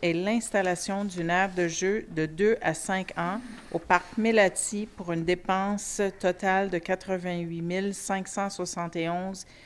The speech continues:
et cinq sous, taxes incluses et contingences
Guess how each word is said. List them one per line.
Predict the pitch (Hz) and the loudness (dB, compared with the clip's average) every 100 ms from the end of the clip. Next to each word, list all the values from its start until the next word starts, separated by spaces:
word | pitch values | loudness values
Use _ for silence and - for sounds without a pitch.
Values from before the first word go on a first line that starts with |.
| - - | -12 -2
et | 175 | -2
cinq | - 175 170 - - - | 0 0 -2 -6 -18 -14
sous, | - - 220 220 - | -12 -6 -6 -6 -4
taxes | 185 185 - | -2 -2 -2
incluses | 175 165 202 202 208 - - | -4 -4 -4 -4 -4 -10 -2
et | 165 165 - | 0 0 -2
contingences | - 185 190 185 165 165 160 170 | -6 -4 -2 -4 -2 -2 -4 -4